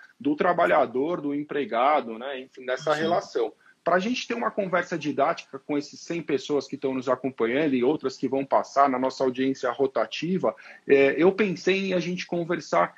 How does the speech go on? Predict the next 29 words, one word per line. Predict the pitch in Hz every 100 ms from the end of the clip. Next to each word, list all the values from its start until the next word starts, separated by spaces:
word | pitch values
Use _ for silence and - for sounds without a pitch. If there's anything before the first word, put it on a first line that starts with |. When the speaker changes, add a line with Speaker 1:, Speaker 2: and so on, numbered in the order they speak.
| _
Speaker 1:
em | 175
três | 160 180 180
momentos | 165 170 156 160 -
principais, | - 156 147 156 - 131 117
quer | - 131
dizer, | 127 131 117 - -
no | 143 147
momento | 151 151 147 143
pré-contratual, | 135 165 190 185 165 156 147 135 131 175 202 190 - _
durante | 135 135 151 202 196
a | 160
relação | 147 143 131 143 131
de | 127
trabalho, | 123 120 123 123
o |
momento | 120 120 123 131
contratual, | 165 165 - 185 226 175 202 202 - -
e |
depois | 202 214 202 180 202 - _ _ -
a, | 175 170 165
a, | 160
o | 170
fim | - 202
da | 226 170
relação, | 160 151 - 185 226
né, | 190
o | 180
momento | 147 170 180
pós-contratual. | 147 160 180 190 - 196 190 185 180 208 165 131 -